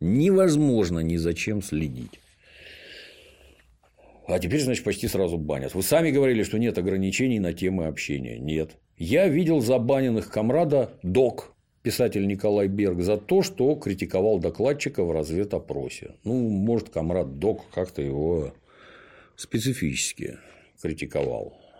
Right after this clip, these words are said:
И модератор это решительно не одобрил. Модератор работает, блин, не соврать, больше десяти лет. И чё-то никогда его работа нареканий не вызывала. Бывают эксцессы, но вот чтобы нареканий,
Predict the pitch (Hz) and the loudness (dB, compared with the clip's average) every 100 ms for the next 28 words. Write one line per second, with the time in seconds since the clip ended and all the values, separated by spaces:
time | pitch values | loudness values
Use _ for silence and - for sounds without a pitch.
0 | - - 85 73 65 64 90 95 87 98 | -18 -4 0 0 -2 -4 -2 0 2 2
1 | 120 90 82 82 80 69 80 82 - 110 | 2 0 -2 0 -2 0 -2 -2 -4 -6
2 | 95 85 80 78 76 69 67 62 65 62 | -4 -2 -2 -2 -2 -4 -8 -8 -8 -10
3 | 78 95 120 170 - 85 - - 107 123 | -6 -2 2 2 2 -4 -4 -2 2 2
4 | 127 117 90 80 71 - - 85 85 78 | 2 0 0 -2 -2 -6 -18 -16 -14 -14
5 | 82 85 95 92 87 87 90 92 92 90 | -14 -4 -2 -2 -4 -6 -4 -2 -2 0
6 | 90 85 92 113 - _ _ _ _ _ | -2 0 0 -2 -8 _ _ _ _ _
7 | _ _ _ _ _ - 85 110 104 113 | _ _ _ _ _ -6 0 2 2 0
8 | 117 107 117 110 92 76 65 - _ 95 | -2 -2 -4 -2 0 0 -2 -8 _ -20
9 | 87 - 107 107 98 90 95 98 95 82 | -12 -6 -2 -2 0 0 2 2 2 2
10 | 82 80 98 95 78 78 73 - 82 78 | 0 0 -2 -2 -2 0 -2 -2 -2 0
11 | 73 76 80 90 76 64 67 85 135 104 | -2 -2 -2 -2 -2 -2 -2 0 2 2
12 | 82 - - - - - - 62 76 85 | 0 -4 -10 -10 -6 -6 -6 -10 -8 -6
13 | - 90 95 95 98 139 151 92 71 | -4 -2 0 -2 -2 -4 -4 -6 -8